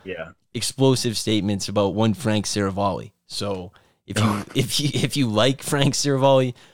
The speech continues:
Speaker 2: maybe don't stick around for this interview because he comes up. Um,
Speaker 1: And Frank was battling a Sando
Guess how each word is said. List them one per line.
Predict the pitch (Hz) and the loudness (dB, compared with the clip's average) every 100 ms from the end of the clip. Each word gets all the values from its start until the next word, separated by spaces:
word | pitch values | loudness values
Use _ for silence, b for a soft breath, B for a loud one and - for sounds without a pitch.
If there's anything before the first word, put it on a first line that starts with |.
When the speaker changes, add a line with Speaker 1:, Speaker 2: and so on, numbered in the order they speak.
| b | b
Speaker 2:
maybe | 107 113 120 117 | 2 4 4 4
don't | 113 107 | 4 2
stick | - - 104 95 | 0 0 0 0
around | 98 95 | -2 -4
for | - | -4
this | 95 95 | -6 -4
interview | 95 90 95 | -4 -4 -6
because | 90 98 113 101 | -6 -2 -2 -2
he | 117 | -4
comes | - 127 117 107 | 0 2 2 2
up. | 107 - _ _ - | 2 0 _ _ -12
Um, | 80 73 69 | -8 -6 -6
Speaker 1:
And | 98 - | -8 -4
Frank | 131 123 135 | 0 0 0
was | 117 87 | -4 -8
battling | 87 113 107 107 107 101 95 | -4 0 2 2 0 -4 -4
a | 87 82 | -6 -8
Sando | - 95 92 92 82 80 | -4 -2 0 0 0 -2